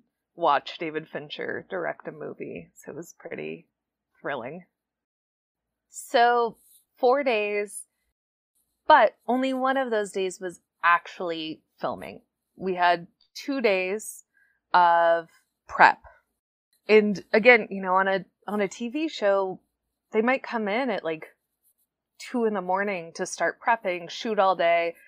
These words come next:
and then, you know, clear out and be gone by, like, midnight. So it's a crazy long day, but they get it all in one. With Gone Girl, it was a much more reasonable pace. Like,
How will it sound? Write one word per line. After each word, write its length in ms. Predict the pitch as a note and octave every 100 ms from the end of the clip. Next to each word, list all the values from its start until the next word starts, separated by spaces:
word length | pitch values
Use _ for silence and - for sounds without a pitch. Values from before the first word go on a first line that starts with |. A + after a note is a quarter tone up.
| _ -
and 120 | E3+
then, 440 | E3+ E3 E3 D#3+ -
you 120 | F3
know, 220 | D#3 C#3+ -
clear 360 | - G#3 F#3+ F3+
out 380 | E3 E3 D#3+ -
and 180 | E3+ E3+
be 140 | F3
gone 320 | E3 D#3 D3+
by, 140 | D3 C#3+
like, 220 | C3 - _ -
midnight. 500 | F4+ F#3 D3 - -
So 80 |
it's 120 | - G3
a 40 |
crazy 380 | - C#4+ A3+ A3
long 260 | G3 F3+
day, 260 | E3 D#3 D#3
but 120 | D#3 -
they 200 | D#3 - _
get 140 | - E3+
it 100 | E3+
all 160 | D#3
in 140 | D3+ F#3
one. 260 | A#3 G#3+ F#3+ _ _ _ _
With 240 | - G#3 G#3+
Gone 280 | D4+ D#4+ C#4
Girl, 400 | A3+ G#3+ G#3 -
it 80 | G3
was 260 | F#3+ F#3+ -
a 80 | F#3+
much 400 | G3 A3 C#4+ -
more 240 | C#4+ C#4+ A#3
reasonable 640 | F#3 G3 G3+ G3+ F3+ F3
pace. 580 | - F3+ E3+ - - -
Like, 200 | - E3+